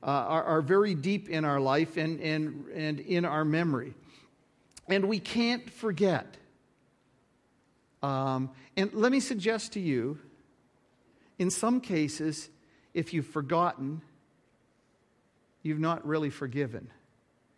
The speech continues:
Because to forgive i-, is, is to not necessarily to have it erased from your memory at all. Um, i-, it's rather to treat it differently. Um,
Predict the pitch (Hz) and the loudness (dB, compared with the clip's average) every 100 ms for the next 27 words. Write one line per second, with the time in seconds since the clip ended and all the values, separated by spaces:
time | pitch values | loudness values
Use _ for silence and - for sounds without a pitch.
0 | _ 151 - 156 - 160 - 147 139 196 | _ -8 -4 -4 -4 -8 -6 -6 0 2
1 | 147 120 - - _ _ _ - _ - | 2 0 -8 -20 _ _ _ -20 _ -6
2 | 151 170 160 143 - - 156 147 139 - | -2 2 2 0 -6 -6 -2 -2 -2 -6
3 | - 147 131 123 - - 156 160 165 165 | -2 -2 -2 -6 -16 -8 -4 -2 -2 -4
4 | - 151 - 170 156 147 143 143 131 151 | -4 -8 0 2 4 2 0 -2 -2 -2
5 | 139 131 139 139 143 156 151 - - - | -2 -4 -6 -2 2 2 0 -6 -12 -18
6 | - 156 147 139 151 165 151 131 123 117 | -4 0 0 2 2 2 2 0 -2 -6
7 | - _ 139 135 123 117 113 - - - | -16 _ -4 -2 -2 -4 -6 -12 -20 -20
8 | - - - 135 135 127 123 127 - - | -20 -20 -6 0 0 0 -2 -6 -14 -12
9 | - 156 170 160 - 160 170 165 147 131 | -6 -2 0 0 -2 4 6 6 4 2
10 | 131 - - _ _ - 175 - - 202 | 0 -12 -20 _ _ -10 -8 -6 0 2
11 | 156 135 - - 147 160 160 147 - 120 | 2 0 -4 -16 -2 0 0 -2 -4 -6
12 | 110 - - _ _ _ _ - 165 - | -10 -10 -20 _ _ _ _ -20 -6 2
13 | 160 156 151 | 4 4 0